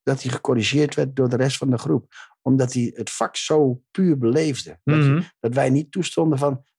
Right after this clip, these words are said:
Speaker 1: "Hey, ga er ons niet bederven."
Speaker 2: Nee, jullie hadden, dat was al de liefde voor het voetbal en de
Speaker 1: Ja.
Speaker 2: liefde voor de, de groep. Dat,
Speaker 1: Ja. Maar
Speaker 2: dat,
Speaker 1: dan word je
Speaker 2: dat
Speaker 1: gevormd.
Speaker 2: overleeft.
Speaker 1: Dan
Speaker 2: Ja.
Speaker 1: word je gevormd, denk ik, dan als je, eh, in die leeftijd bent, in die opleiding. Dat vind
Speaker 2: Mm.
Speaker 1: je fantastisch.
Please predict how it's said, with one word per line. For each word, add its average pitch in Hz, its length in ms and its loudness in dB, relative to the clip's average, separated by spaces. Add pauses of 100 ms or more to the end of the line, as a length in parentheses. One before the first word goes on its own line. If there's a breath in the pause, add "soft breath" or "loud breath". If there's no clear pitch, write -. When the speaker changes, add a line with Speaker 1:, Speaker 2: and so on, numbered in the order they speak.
Speaker 1:
"Hey, 139 180 2
ga 143 280 -4
er 143 100 0
ons 135 200 -2
niet 147 160 0
bederven." 147 540 -6 (540)
Speaker 2:
Nee, 131 300 2
jullie 135 240 2
hadden, 139 220 0
dat 135 160 2
was 139 160 0
al 131 120 2
de 131 100 0
liefde 131 300 2
voor - 160 -2
het - 100 -2
voetbal 131 360 2
en 127 60 2
de 131 60 2
Speaker 1:
Ja. 165 140 2
Speaker 2:
liefde 127 180 -4
voor 135 160 0
de, 131 280 2
de 127 80 -4
groep. 147 360 0
Dat, 127 160 2
Speaker 1:
Ja. 139 280 0 (440 loud breath)
Maar 135 160 4
Speaker 2:
dat, - 20 4
Speaker 1:
dan 165 100 2
word 170 160 4
je 170 40 4
Speaker 2:
dat 170 100 4
Speaker 1:
gevormd. 160 220 4
Speaker 2:
overleeft. - 480 -2
Speaker 1:
Dan 135 120 2
Speaker 2:
Ja. 139 60 4
Speaker 1:
word 139 120 2
je 147 60 0
gevormd, 139 440 0
denk 135 220 2
ik, 143 160 0
dan 131 180 2
als 123 180 0
je, 117 220 2 (540 soft breath)
eh, - 260 0
in 127 100 4
die 123 140 4
leeftijd 123 460 2
bent, 95 240 0
in 107 160 2
die 90 140 2
opleiding. 101 440 0
Dat 92 80 -2
vind 131 140 0
Speaker 2:
Mm. 123 60 0
Speaker 1:
je 85 80 -8
fantastisch. - 720 -8